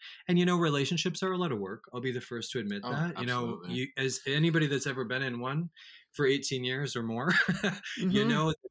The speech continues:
Speaker 1: doesn't just happen. And it takes a lot of, um, you know, balancing and talking and communicating.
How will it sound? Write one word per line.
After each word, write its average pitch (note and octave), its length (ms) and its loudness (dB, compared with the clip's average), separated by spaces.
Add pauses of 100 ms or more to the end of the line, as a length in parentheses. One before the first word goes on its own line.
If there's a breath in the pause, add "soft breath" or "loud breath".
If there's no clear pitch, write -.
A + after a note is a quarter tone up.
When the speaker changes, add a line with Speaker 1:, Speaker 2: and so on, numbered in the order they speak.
(260)
Speaker 1:
doesn't C3 280 0
just - 220 -6
happen. A2+ 420 -2
And G2 120 -4
it F#2+ 100 -8
takes - 280 -4
a C3+ 60 -2
lot A2 280 -2
of, G#2+ 200 -6 (100)
um, G2+ 320 -6 (120)
you A#2+ 80 -14
know, A2 120 -8 (260)
balancing A2+ 420 -6
and G2+ 160 -4
talking G#2+ 460 -6
and G2 200 -6
communicating. G2+ 840 -8